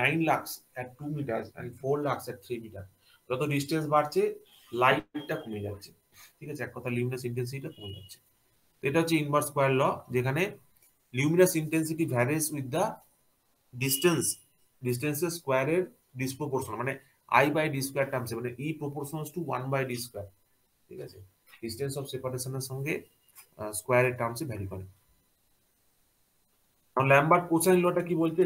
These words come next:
ল্যামবার্ট কোসাইন লটা হচ্ছে যে ওই যে রিপ্রেজেন্টেশনটা আমরা লিখেছিলাম যে এখানে E equal, E proportional লিখেছিলাম I by D square, ওই প্রপোর্শনালিটি সাইনটা তুলে আমরা cos theta বি-, ব্যবহার করছি।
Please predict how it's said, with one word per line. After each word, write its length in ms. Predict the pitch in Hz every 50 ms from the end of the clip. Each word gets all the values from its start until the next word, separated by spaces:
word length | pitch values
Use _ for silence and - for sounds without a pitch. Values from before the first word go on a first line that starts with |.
| 160 143
ল্যামবার্ট 280 | 143 143 135 131 - -
কোসাইন 240 | 156 156 151 160 151 160 156
লটা 200 | 160 156 156 160 160
হচ্ছে 180 | 160 156 - 175 160
যে 60 | 175 180 - 165
ওই 80 | 151 151 151
যে 60 | 170 170 170 170 - - - - 131
রিপ্রেজেন্টেশনটা 600 | 139 139 139 151 151 160 151 156 147 165 160 160 160
আমরা 120 | 160 156 151 147
লিখেছিলাম 400 | 147 165 147 131 127 131 135 160 - - - - - - _ _ -
যে 60 | 123 135 131
এখানে 180 | 135 143 147 139 143 147 151 165
E 20 | 175 175 170
equal, 260 | 170 - - - - - 165
E 20 | 165 165 165
proportional 480 | 151 139 - 165 - - - 175 170 165 165 160
লিখেছিলাম 340 | 165 160 165 156 170 180 160 156 139 135
I 20 | 139 139
by 100 | 139 139 120
D 20 | 117 110 -
square, 240 | - - 101 98 101 - _ _ _ _ _ _ _ -
ওই 80 | 131 131 135
প্রপোর্শনালিটি 460 | 151 147 156 156 - 170 170 165 165 160 160
সাইনটা 220 | 156 156 151 165 160
তুলে 140 | 165 165 165 165
আমরা 120 | 165 160 156 - -
cos 180 | 135 139 139 143 -
theta 180 | - 143 156 160 135
বি-, 140 | 139 139 - 120
ব্যবহার 220 | 110 110 113 110 107 -
করছি। 240 | 104 95 - -